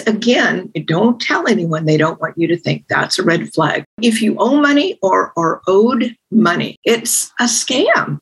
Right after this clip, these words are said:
I'm telling you, all these people, they just want our money. If it doesn't feel right, just stop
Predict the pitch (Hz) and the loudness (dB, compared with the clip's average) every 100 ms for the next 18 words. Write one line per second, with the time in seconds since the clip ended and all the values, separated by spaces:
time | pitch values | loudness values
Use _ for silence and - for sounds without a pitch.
0 | - 196 214 214 - 381 294 202 151 - | -6 0 2 2 2 2 4 2 0 0
1 | 190 254 139 - - - - - - - | 2 2 0 0 0 0 0 -8 -8 0
2 | 202 208 196 - 196 180 165 156 135 - | 0 2 -2 2 2 2 0 -2 -6 -14
3 | - 247 - - 311 349 311 - 302 302 | -6 -4 -2 -2 0 -2 -4 2 4 4
4 | 294 277 294 453 - - 415 - - - | 2 0 0 -4 -10 -4 -2 0 -2 0
5 | 247 - - | 0 0 -4